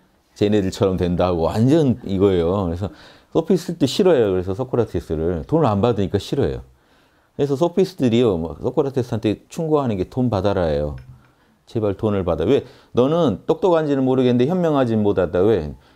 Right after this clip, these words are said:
네 값을 모르는 것 같다. 돈 안 받고 준다, 정보를." 그때 소크라테스가 이 말을 해요. 이게, 이게 제자를 양성하는 데 되게 중요한 부분입니다. "나는 돈을, 돈 받아서 내 삶을 풍족하게 하는 것보다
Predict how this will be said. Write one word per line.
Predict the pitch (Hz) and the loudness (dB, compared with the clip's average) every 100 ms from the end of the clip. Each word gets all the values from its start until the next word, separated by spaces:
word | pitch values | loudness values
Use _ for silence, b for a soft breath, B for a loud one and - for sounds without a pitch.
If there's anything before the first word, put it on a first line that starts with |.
| - | -4
네 | 123 | -4
값을 | 175 135 - 135 | 0 0 2 2
모르는 | 131 139 123 90 | 2 2 0 0
것 | 80 | -2
같다. | 78 - 73 73 | -2 -6 -10 -4
돈 | 156 139 | -2 0
안 | 117 | 0
받고 | 131 117 | -2 -2
준다, | 92 82 71 71 | -4 -4 -4 -4
정보를." | - 80 71 65 58 65 _ b b b - | -4 -6 -6 -6 -8 -12 _ b b b -6
그때 | 151 135 | -2 0
소크라테스가 | 135 151 151 131 113 110 101 | 0 0 0 -2 -4 0 0
이 | 92 | 2
말을 | 98 98 73 | 0 -2 -4
해요. | 67 55 50 | -6 -8 -4
이게, | 98 - - - _ b b _ _ - _ _ | -2 -2 -6 -20 _ b b _ _ -20 _ _
이게 | 101 127 127 | -2 -2 0
제자를 | 147 147 143 131 | 0 2 2 2
양성하는 | 107 117 120 113 104 98 | 2 0 -2 0 0 -2
데 | 95 | -4
되게 | - 147 120 | 0 0 0
중요한 | - 113 104 | -2 -2 -2
부분입니다. | 87 80 78 71 69 b b b b | -2 -4 -6 -6 -8 b b b b
"나는 | 95 98 131 110 67 - | -2 0 0 0 -4 -4
돈을, | 135 151 165 151 - - | -2 0 0 -2 -4 -4
돈 | 131 156 160 | 0 0 0
받아서 | 147 127 117 107 139 147 151 b b | 0 2 2 0 0 -2 -4 b b
내 | - 107 | -2 0
삶을 | 113 143 143 131 | 2 0 0 -2
풍족하게 | - 160 151 139 123 120 | -2 -2 2 2 2 0
하는 | 127 123 | 0 2
것보다 | 117 98 95 127 107 60 | 0 0 0 2 0 -4